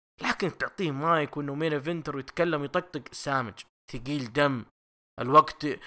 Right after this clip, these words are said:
يطول معاه على الحلبة، ما يروح بسرعة. للأسف التسريبات اللي قرناها في حساب هروج إنه ذا ميز وراه تصوير لفيلم عدة أسابيع فسحبوا منها اللقب.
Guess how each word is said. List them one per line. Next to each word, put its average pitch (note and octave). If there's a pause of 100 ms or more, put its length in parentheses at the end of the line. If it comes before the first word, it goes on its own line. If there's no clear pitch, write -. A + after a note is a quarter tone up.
(260)
يطول D3
معاه C#3
على B2+
الحلبة، C3
ما C3+
يروح D#3+
بسرعة. A#2 (1500)
للأسف A3+
التسريبات D#3+
اللي C3
قرناها C3+
في A2+
حساب B2+
هروج C#3
إنه D3
ذا C#3
ميز D3
وراه C3+
تصوير C3+
لفيلم C3+ (300)
عدة B2+
أسابيع A#2
فسحبوا A2+
منها G#2
اللقب. G2+